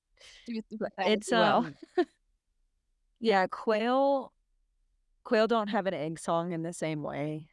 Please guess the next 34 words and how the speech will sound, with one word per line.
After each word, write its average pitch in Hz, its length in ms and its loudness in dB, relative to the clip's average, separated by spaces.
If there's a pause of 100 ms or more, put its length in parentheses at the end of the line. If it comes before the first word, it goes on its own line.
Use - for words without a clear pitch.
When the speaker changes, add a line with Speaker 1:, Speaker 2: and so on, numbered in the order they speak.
(120)
Speaker 2:
They're 190 180 -2
pretty 202 260 -2
quiet. 175 520 -2 (360)
And 196 120 -2
they're 202 100 2
also, 311 460 2
like, 185 220 2
you 196 160 -4
get 262 160 0
attached - 480 -6
to 202 60 -4
your 185 140 -4
chickens. 196 460 -6
Chickens 180 300 -8
are 190 60 -8
kind 185 180 0
of 170 80 -4
fun, 160 500 -2 (140)
you 170 120 -2
know, 160 360 2
especially 175 340 -4
if 160 60 -6
you 165 80 -2
have 151 60 -4
a 170 40 -2
small 151 340 0
flock. 151 480 0 (720)
Quail, 247 260 4
you 262 100 4
don't 226 160 2
get 185 140 2
attached - 440 -2
to. 143 260 -2 (460)
They, 226 460 2